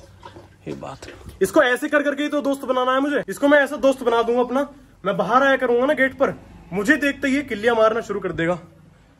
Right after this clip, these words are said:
मतलब शोर मचाएगा। पापा जी आने वाले हैं, उसके बाद देखते हैं क्या करना है, क्या नहीं करना। तो दोस्तों, पापा जी कैनल पर आ चुके हैं और आते ही पापा जी पंछी को बांधने लग रहे हैं, लेकिन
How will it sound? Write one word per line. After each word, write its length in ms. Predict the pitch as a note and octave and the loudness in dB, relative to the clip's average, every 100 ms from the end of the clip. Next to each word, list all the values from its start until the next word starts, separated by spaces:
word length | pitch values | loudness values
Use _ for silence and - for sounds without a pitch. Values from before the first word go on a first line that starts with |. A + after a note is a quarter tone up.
| _ | _
मतलब 220 | C#3 E3+ F3 | 0 2 2
शोर 240 | F3 F3+ | 2 2
मचाएगा। 440 | F3 E3+ C#3+ C#3 C#3+ | 2 0 -4 -4 -4
पापा 240 | F#3 G3 A#3+ | -4 -2 2
जी 100 | C4 | 4
आने 160 | B3+ | 4
वाले 220 | B3 A#3 | 4 4
हैं, 60 | B3 | 2
उसके 180 | B3+ A#3+ | 0 -2
बाद 200 | F#3 G3+ | -2 0
देखते 280 | F3+ F#3+ F#3+ | 0 -2 -4
हैं 60 | F3+ | -4
क्या 120 | F#3 | -4
करना 200 | F3 F3 | -4 -6
है, 60 | F3 | -6
क्या 120 | D#3 | -8
नहीं 120 | D#3+ | -8
करना। 200 | D3 D3+ | -10 -10
तो 80 | E3 | -4
दोस्तों, 300 | G3 G#3+ D4 | 0 0 0
पापा 320 | - G#3+ G#3+ | 4 4 4
जी 140 | A#3+ C4+ | 0 2
कैनल 260 | A#3+ A3+ A#3 | 2 2 2
पर 140 | B3+ | 2
आ 160 | G3 G3 | 4 2
चुके 240 | G#3+ A3 | 2 2
हैं 160 | G#3 G#3+ - - - - F#4+ - - | 4 4 0 -12 -2 0 0 -4 -6
और 200 | E3+ F#3 | -2 2
आते 360 | G3+ F#3 A#3+ D#4 | 4 2 0 2
ही 100 | D#4 | 2
पापा 260 | C4 B3 B3 | 2 0 -2
जी 140 | B3+ C#4 - - - - - - | -4 -6 -8 -4 -4 -4 -14 2
पंछी 300 | G3 A3 C4 | 4 4 0
को 140 | C4+ | 2
बांधने 420 | G3+ G#3+ G#3+ B3+ B3+ | 6 6 6 4 2
लग 140 | A3+ | 2
रहे 120 | A3 | 0
हैं, 220 | A3+ A#3 - | -2 -4 -6
लेकिन 340 | D#3 G3+ A3 | -4 -2 -2